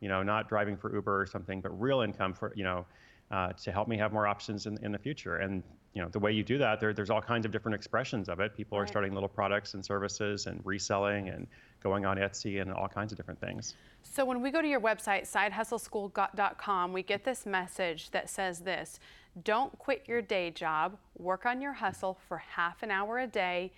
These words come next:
Speaker 2: be up and running in four weeks." That is
Speaker 1: Mm-hmm.
Speaker 2: very enticing. What's the real process? If somebody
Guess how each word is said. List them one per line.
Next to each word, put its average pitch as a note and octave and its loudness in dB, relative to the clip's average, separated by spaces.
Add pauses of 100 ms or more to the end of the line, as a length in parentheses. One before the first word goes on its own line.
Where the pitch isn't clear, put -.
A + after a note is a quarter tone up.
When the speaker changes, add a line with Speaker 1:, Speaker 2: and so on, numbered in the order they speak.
(480)
Speaker 2:
be F#3+ -6 (100)
up F#3+ -2
and A#3 -6
running F3+ -4
in E3+ -10
four F3 -4 (140)
weeks." - -10 (720)
That F3+ 2
is C4 0
Speaker 1:
Mm-hmm. A2+ 0
Speaker 2:
very F#3 0
enticing. F#3+ -2 (600)
What's - -2
the C4 4
real G#3 2
process? F3 -2 (120)
If G#3 -2
somebody A3+ 0